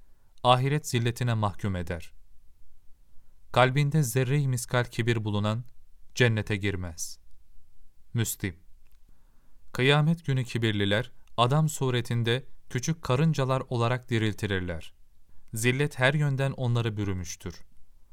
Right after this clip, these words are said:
Buz isimli cehenneme sürüklenirler.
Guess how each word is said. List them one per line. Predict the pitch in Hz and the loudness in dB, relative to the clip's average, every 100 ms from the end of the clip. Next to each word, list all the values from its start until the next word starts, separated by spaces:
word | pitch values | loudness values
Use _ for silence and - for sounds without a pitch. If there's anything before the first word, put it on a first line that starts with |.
| - - | -12 0
Buz | 120 165 - | 2 2 0
isimli | 131 - 127 131 | -6 -2 -2 -2
cehenneme | 117 113 117 117 113 | 0 0 0 0 -2
sürüklenirler. | 110 - 104 - 101 95 87 85 82 | -4 -4 -4 -2 -4 -2 -4 -6 -10